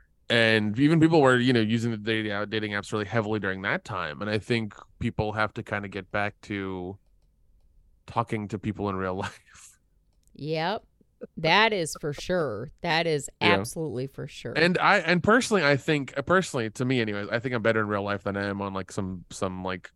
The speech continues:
Speaker 1: faceless app that's, like, a paragraph and, like, five pictures. Um, so I think I would do better
Speaker 2: Well, of
Speaker 1: in person,
Speaker 2: course.
Speaker 1: in person than I would with, like, <laughs> just some horrible selfies I've taken by, you know, of myself.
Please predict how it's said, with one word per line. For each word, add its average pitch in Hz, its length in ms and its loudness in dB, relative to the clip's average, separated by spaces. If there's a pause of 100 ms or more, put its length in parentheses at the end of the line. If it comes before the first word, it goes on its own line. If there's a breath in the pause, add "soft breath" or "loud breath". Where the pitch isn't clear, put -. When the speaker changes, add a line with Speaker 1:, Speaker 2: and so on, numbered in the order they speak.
(140)
Speaker 1:
faceless 104 480 -4
app 92 220 -4
that's, 95 200 -8
like, 98 220 -4 (340 loud breath)
a - 60 -6
paragraph 110 560 2
and, 104 80 -6
like, 98 120 -6
five 98 240 0
pictures. 87 560 -4 (720 soft breath)
Um, 101 580 2 (800)
so - 160 2
I 113 40 6
think 117 160 4
I 107 60 4
would 107 160 2
do 113 80 2
better 104 240 2
Speaker 2:
Well, 104 100 6
of 101 60 0
Speaker 1:
in 113 140 -6
person, 113 400 4
Speaker 2:
course. 104 380 -6 (360)
Speaker 1:
in 120 160 -4
person 127 360 2
than 110 120 2
I 107 60 4
would 107 220 2
with, 101 240 -2
like, 98 220 -6 (140)
<laughs> - 1120 -18
just - 380 -16 (340 loud breath)
some 151 180 0
horrible 139 380 8
selfies 117 480 2
I've 110 80 0
taken 110 260 0
by, 104 260 0
you 110 100 0
know, 107 80 0
of 104 160 -2
myself. 98 540 -6